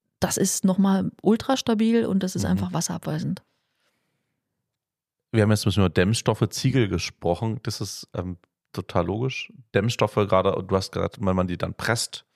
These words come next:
Speaker 1: Ja.
Speaker 2: könnten da auch so, ähm, U-, U-S-B-Platten haben ja jetzt, also wenn man mal mit den Leuten redet, die sich mit Nachhaltigkeit auseinandersetzen, die Dinger mehr Klebstoff und,
Speaker 1: Genau, und
Speaker 2: äh,
Speaker 1: das
Speaker 2: äh,
Speaker 1: braucht man alles
Speaker 2: Stinken,
Speaker 1: nicht
Speaker 2: so,
Speaker 1: mehr.
Speaker 2: ne?
Speaker 1: Das braucht man
Speaker 2: braucht
Speaker 1: alles
Speaker 2: man
Speaker 1: nicht
Speaker 2: alles nicht mehr, weil der, weil der Pilz sozusagen als Klebbindemittel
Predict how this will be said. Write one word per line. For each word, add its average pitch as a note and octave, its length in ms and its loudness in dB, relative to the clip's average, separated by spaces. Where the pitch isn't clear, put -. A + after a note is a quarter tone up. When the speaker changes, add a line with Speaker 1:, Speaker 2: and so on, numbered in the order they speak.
Speaker 1:
Ja. G#3 140 4
Speaker 2:
könnten G2 400 -4
da F#2+ 80 4
auch F2+ 220 0
so, F2 420 0
ähm, F#2 340 2
U-, - 220 -4
U-S-B-Platten G2 600 0
haben G2 100 -2
ja F#2 220 2
jetzt, - 440 -4
also E2+ 240 0
wenn E2+ 120 2
man E2+ 180 0
mal F2 140 -4
mit F2 200 -10
den F2 100 -6
Leuten E2 200 -4
redet, E2+ 140 -6
die E2+ 80 -8
sich D#2+ 80 -14
mit E2 100 -6
Nachhaltigkeit F#2+ 380 -2
auseinandersetzen, F2 520 -4
die - 80 -6
Dinger F#2 240 2
mehr F2 140 2
Klebstoff - 600 -2
und, E2 480 -8
Speaker 1:
Genau, B3 200 2
und G3 260 2
Speaker 2:
äh, - 240 -6
Speaker 1:
das - 160 -2
Speaker 2:
äh, G3+ 40 2
Speaker 1:
braucht A#3+ 140 4
man B3+ 120 4
alles A#3 160 2
Speaker 2:
Stinken, A3 80 4
Speaker 1:
nicht B3 80 4
Speaker 2:
so, A#3+ 80 4
Speaker 1:
mehr. G#3+ 120 6
Speaker 2:
ne? B2 100 2
Speaker 1:
Das B3+ 120 0
braucht - 160 2
man C4 80 4
Speaker 2:
braucht - 40 2
Speaker 1:
alles A3 100 4
Speaker 2:
man B3 80 6
Speaker 1:
nicht - 60 6
Speaker 2:
alles - 120 2
nicht D#3 140 0
mehr, D3 200 0
weil A#2 100 4
der, G#2 360 0
weil G2+ 120 4
der F#2 80 0
Pilz - 260 -2
sozusagen - 240 -6
als G2+ 160 -6
Klebbindemittel B2 1200 -2